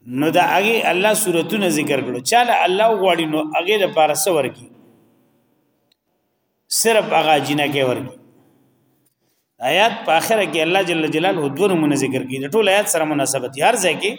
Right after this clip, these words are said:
د آیات سره، د آیات په آخره کې چې کوم نومونه ذکر کیږي، نو د هغې د آیات سره، د مضمون سره، د معنی سره مناسبت وي.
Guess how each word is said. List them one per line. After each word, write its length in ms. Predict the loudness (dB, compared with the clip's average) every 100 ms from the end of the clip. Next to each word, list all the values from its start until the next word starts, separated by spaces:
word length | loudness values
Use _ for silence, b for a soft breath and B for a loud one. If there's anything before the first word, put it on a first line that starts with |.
| -14 _ _ _ _ _ _ _ _ _ _ _ _
د 40 | 0
آیات 240 | 0 0 0
سره، 280 | 0 0 0
د 80 |
آیات 280 | 2 2 0 -2
په 60 | -2
آخره 260 | -2 -4
کې 140 | -4 -6
چې 80 | -6
کوم 120 | -6 -2
نومونه 280 | -2 0 -2
ذکر 320 | -4 -4 -6
کیږي، 320 | -4 -4 -2
نو 100 | -2 -2
د 60 |
هغې 320 | -2 -2 0 0
د 80 | -2
آیات 280 | -2 -2 -2 -4
سره، 220 | -2 -2 -2 -4 -4 -6 -4
د 160 | -2
مضمون 360 | -2 -4 -6 -6
سره، 280 | -6 -2 -2 -2 -12 -20 _ _ _ _ _
د 160 | -4 0
معنی 260 | 0 0
سره 200 | 0 0 -2
مناسبت 600 | -2 -2 -2 -2 -4
وي. 100 | -6